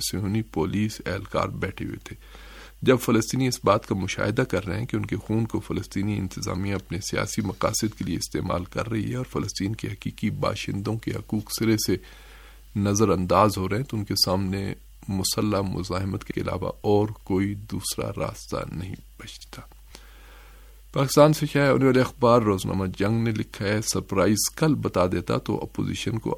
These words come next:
آج تکلیف نہ ہوتی، عمران خان۔" اسلام آباد میں پارٹی رہنماؤں کے اجلاس سے خطاب میں عمران خان نے کہا کہ کل آپ سب کو کہا تھا کہ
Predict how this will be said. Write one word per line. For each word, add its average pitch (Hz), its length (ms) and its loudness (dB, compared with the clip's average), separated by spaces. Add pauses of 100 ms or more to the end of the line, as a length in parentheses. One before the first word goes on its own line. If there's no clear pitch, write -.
آج 92 200 2
تکلیف - 480 -6
نہ 90 80 -2
ہوتی، 92 440 -4
عمران 85 320 -4
خان۔" - 220 -10 (400)
اسلام 127 320 6
آباد 127 200 10
میں 120 160 2
پارٹی 95 380 0
رہنماؤں 90 380 -2
کے 101 140 -6
اجلاس 90 360 0
سے - 80 -4
خطاب 90 340 2
میں 101 120 -2
عمران 98 240 -4 (100)
خان 104 160 0
نے 95 120 -2
کہا - 180 -2
کہ - 140 -8
کل 104 260 0 (560)
آپ 95 320 2
سب - 200 -2
کو 95 140 -2
کہا - 260 -2
تھا - 200 -2
کہ 107 160 -4